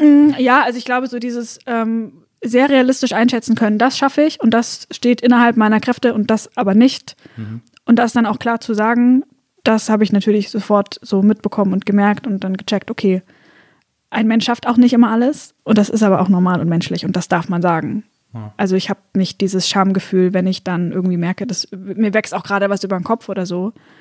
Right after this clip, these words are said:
Speaker 1: dann kann ich das auch kommunizieren und ich habe immer das Gefühl, da sind dann auch alle froh, wenn jemand die Wahrheit sagt und nicht sagt, "Äh, mm, ich hab da, also, äh",
Speaker 2: Hm.
Speaker 1: sondern wenn man sehr transparent und ehrlich ist.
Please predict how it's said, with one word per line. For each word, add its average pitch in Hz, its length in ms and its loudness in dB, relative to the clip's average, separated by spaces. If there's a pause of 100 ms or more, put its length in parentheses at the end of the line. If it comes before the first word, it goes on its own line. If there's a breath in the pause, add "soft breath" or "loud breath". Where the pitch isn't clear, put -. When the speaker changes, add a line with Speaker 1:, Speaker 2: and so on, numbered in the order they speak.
(360 soft breath)
Speaker 1:
dann 190 420 0
kann 196 160 -2
ich 190 80 -2
das 190 140 -4
auch 190 100 -4
kommunizieren 185 800 0
und 196 100 0
ich 190 80 -4
habe 190 140 -2
immer 196 160 2
das 190 160 -2
Gefühl, 190 440 4 (600 loud breath)
da 202 120 0
sind 202 180 4
dann 185 120 0
auch 180 100 0
alle 180 160 0
froh, 185 400 2
wenn 180 260 2
jemand 185 300 2
die 185 80 0
Wahrheit 185 320 2
sagt 165 240 -4
und 180 80 0
nicht 175 120 0
sagt, 170 300 -6 (100)
"Äh, 208 340 2 (100)
mm, 214 380 6
ich - 160 -6
hab - 180 -6
da, 202 280 2
also, 202 340 -2
äh", 254 420 6 (320 loud breath)
Speaker 2:
Hm. 113 260 -10 (360 loud breath)
Speaker 1:
sondern 208 240 2
wenn 208 80 2
man 196 160 2
sehr 202 120 2
transparent 190 580 -6
und 170 60 -8
ehrlich 180 280 -8
ist. 196 280 -14